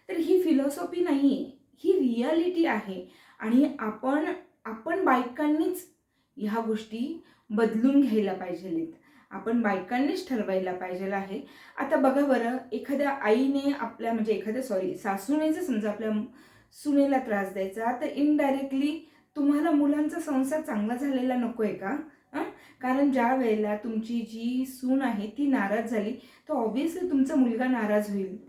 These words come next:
हं? आणि मग तुमच्याविषयी, म्हणजे तुमचं जर खरोखर तुमच्या मुलावर, तुमच्या फॅमिलीवर प्रेम असेल, तर तुम्ही त्या सुनेकडे चांगल्या दृष्टिकोनातून बघाल, हीच माझी कळकळीची विनंती आहे.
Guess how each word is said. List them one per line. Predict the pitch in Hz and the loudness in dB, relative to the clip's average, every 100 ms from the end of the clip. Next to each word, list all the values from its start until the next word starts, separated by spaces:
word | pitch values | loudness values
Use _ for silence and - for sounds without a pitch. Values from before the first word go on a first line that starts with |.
| - _ _ | -20 _ _
हं? | 381 392 - - - | -10 -10 -16 -20 -6
आणि | 233 254 | 2 4
मग | 262 269 269 | 6 4 4
तुमच्याविषयी, | 262 - 294 277 - 330 330 311 - - _ | 2 0 2 2 4 2 2 -2 -6 -12 _
म्हणजे | 202 262 - | -4 -4 -4
तुमचं | 226 214 208 277 | -2 0 0 -4
जर | 277 349 | -4 -6
खरोखर | - 214 233 269 - 359 - | -6 0 2 2 -2 -6 0
तुमच्या | 254 - 254 | 0 0 0
मुलावर, | 214 202 208 190 185 - - _ _ _ | 2 2 0 0 -2 -6 -18 _ _ _
तुमच्या | 220 214 247 240 | -4 -2 -2 -4
फॅमिलीवर | 214 190 196 233 247 262 | -4 -4 -2 -2 -2 -4
प्रेम | 196 190 180 | -4 -4 -4
असेल, | 185 - 180 180 254 - - _ _ _ | -10 -10 -8 -4 -6 -8 -18 _ _ _
तर | 285 302 - | 2 2 0
तुम्ही | 262 220 220 254 269 - | -2 0 2 2 -2 -4
त्या | 269 | -4
सुनेकडे | 262 233 196 180 185 185 254 - | -4 -2 -4 -6 -8 -8 -8 -8
चांगल्या | 233 220 269 | -2 0 0
दृष्टिकोनातून | 294 - 214 185 175 180 175 | -4 -8 -10 -10 -12 -14 -14
बघाल, | 170 160 165 156 - _ _ _ _ _ _ | -14 -14 -14 -14 -16 _ _ _ _ _ _
हीच | 370 359 | -2 2
माझी | 269 208 220 | 2 2 0
कळकळीची | 202 185 185 180 - 190 | -2 -4 -6 -8 -10 -12
विनंती | 185 180 180 190 | -10 -12 -12 -10
आहे. | 196 180 175 | -10 -12 -14